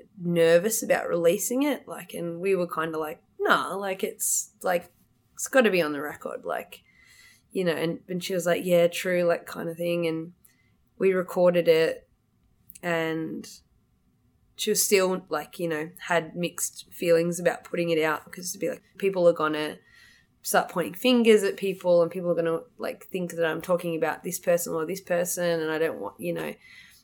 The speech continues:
Um, and then Me Too happened, like, after that and before the record came out.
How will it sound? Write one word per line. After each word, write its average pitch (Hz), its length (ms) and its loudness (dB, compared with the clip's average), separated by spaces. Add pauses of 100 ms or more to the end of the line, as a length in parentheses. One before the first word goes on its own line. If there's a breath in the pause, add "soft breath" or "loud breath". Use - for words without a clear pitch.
(140)
Um, 156 680 2
and 175 140 0
then 165 540 2 (120)
Me 185 240 0
Too 190 240 -2
happened, 175 560 -2
like, - 440 -8 (600)
after 165 400 0
that 143 300 -4 (200)
and 160 340 -6 (400)
before 170 380 2
the 151 100 0
record - 400 0
came 69 320 -14
out. - 140 -18